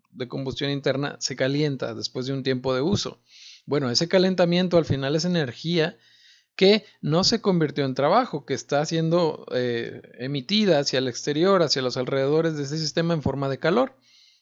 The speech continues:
Por lo tanto, ha-, habrá máquinas que se acerquen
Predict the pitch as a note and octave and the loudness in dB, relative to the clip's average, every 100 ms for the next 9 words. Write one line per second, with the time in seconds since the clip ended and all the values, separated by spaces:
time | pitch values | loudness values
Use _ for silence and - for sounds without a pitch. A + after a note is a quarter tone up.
0 | _ - F3+ F3+ A3+ F#3+ A3 - _ _ | _ -4 -2 2 2 2 -2 -4 _ _
1 | _ _ _ _ _ _ _ _ _ _ | _ _ _ _ _ _ _ _ _ _
2 | - C#3 A2+ B2 F3+ A3+ A#3 G3 F3+ D#3+ | -6 -2 0 2 4 6 6 4 0 0
3 | - C3+ A2+ - A#3 A3 E3 E3 C#3+ | -4 -6 -2 6 6 6 0 0 -4